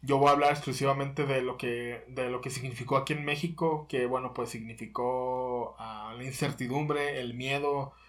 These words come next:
todo, todo lo, lo, lo hicimos catarsis en el, en el chupacabras. Ah, tan así que se le asociaba a, se le asociaba al mismísimo Carlos Salinas de Gortari con el chupacabras, hasta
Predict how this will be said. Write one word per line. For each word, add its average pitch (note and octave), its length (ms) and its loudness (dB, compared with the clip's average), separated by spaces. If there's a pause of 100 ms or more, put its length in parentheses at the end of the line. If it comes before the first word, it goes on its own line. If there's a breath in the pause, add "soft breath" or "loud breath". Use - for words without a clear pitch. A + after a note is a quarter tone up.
(360 soft breath)
todo, C#3+ 480 6
todo C#3+ 300 2
lo, B2 500 2 (320)
lo, B2 560 -6
lo B2+ 120 -6
hicimos D3 340 -2
catarsis C#3+ 760 2
en B2 200 -6
el, A#2+ 180 -4
en B2+ 180 -4
el B2 140 -8
chupacabras. C#3+ 800 0 (540 loud breath)
Ah, A#2+ 500 -6
tan C#3 180 6
así D3+ 440 2
que E3 140 4
se D#3 160 2
le C3+ 100 4
asociaba C3 1120 4
a, B2 40 -10
se - 140 -2
le C3+ 80 2
asociaba C3 480 4
al C#3 120 4
mismísimo B2+ 840 -2
Carlos C3+ 280 0
Salinas C3 300 -4
de B2+ 60 -2
Gortari B2 440 -4
con D#3+ 240 2
el D#3+ 140 0
chupacabras, C3+ 840 -4
hasta A#2 600 -4